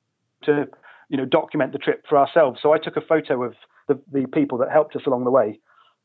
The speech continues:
We weren't allowed to use the camera or notebook or pen in any way to gain us an advantage. They were purely there just to, to document the trip for our own selves. So I, I took,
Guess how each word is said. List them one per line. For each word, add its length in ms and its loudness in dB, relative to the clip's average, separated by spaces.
We 80 -4
weren't 240 0
allowed 200 2
to 60 -8
use 460 -2
the 80 2
camera 420 0
or 460 -2
notebook 400 2
or 100 2
pen 340 0
in 120 -2
any 100 0
way 260 0
to 60 -8
gain 240 -2
us 140 -6
an 80 -6
advantage. 420 -2
They 80 -2
were 80 -4
purely 280 0
there 180 0
just 220 -12
to, 140 2
to 80 -4
document 400 -2
the 40 -12
trip 280 -2
for 80 0
our 180 4
own 160 0
selves. 240 -2
So 140 4
I, 60 4
I 80 4
took, 220 -2